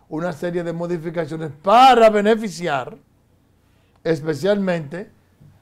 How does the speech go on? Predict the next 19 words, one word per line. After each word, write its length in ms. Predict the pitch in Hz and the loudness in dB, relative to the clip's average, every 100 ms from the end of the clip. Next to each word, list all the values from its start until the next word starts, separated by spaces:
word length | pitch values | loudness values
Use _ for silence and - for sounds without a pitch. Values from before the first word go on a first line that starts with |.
| _ | _
a 140 | 165 | -2
los 160 | 175 170 | 0 -2
profesionales 720 | 156 165 165 156 151 190 240 | -4 -6 -6 -6 -2 0 2
de 60 | 233 | 2
la 100 | 220 | 2
salud 400 | 226 214 185 - - _ _ _ _ - | 2 2 0 -2 -10 _ _ _ _ -8
y 80 | 156 | -4
a 60 | |
los 140 | 160 143 | -2 -4
clientes, 600 | 147 143 196 165 151 139 | -4 -2 -2 -2 -4 -6
que 100 | 127 | -8
somos 640 | 131 151 165 165 147 - _ _ _ _ | -6 -6 -4 -6 -8 -12 _ _ _ _
los 220 | 139 143 151 | -8 -6 -4
afiliados, 640 | 135 156 165 151 151 170 | -6 -4 -2 -2 -4 -8
que 120 | 131 | -14
somos 260 | 117 139 151 | -12 -10 -10
los 100 | 147 | -8
que 80 | 151 | -8
ponemos 600 | 143 139 156 156 143 | -8 -10 -12 -12 -16